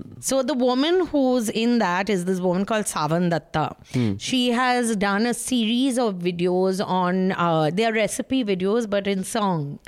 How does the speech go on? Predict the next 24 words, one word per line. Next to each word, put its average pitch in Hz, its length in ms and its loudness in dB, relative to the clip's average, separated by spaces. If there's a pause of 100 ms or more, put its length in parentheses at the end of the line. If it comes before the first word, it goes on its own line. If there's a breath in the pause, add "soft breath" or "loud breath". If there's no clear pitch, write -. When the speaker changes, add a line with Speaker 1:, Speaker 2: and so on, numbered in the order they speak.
(240 loud breath)
Speaker 2:
Oh. 214 400 0
Speaker 1:
On, 226 240 0
and 240 180 0
it's 214 180 -2
really 262 240 0
nice. 214 280 -2
And 220 180 -2
they're 233 140 2
all, 240 120 2
like, 277 240 -2
three-minute 220 600 -2
videos 185 440 0
like 185 200 -2
that. 190 260 -2
So 240 160 0
how 208 200 0
to 202 120 -2
make 214 260 -2
macher 180 540 -2
jhol, 170 420 2
how 190 140 0
to 226 140 -4
make 254 180 -4
Bengali 202 720 -2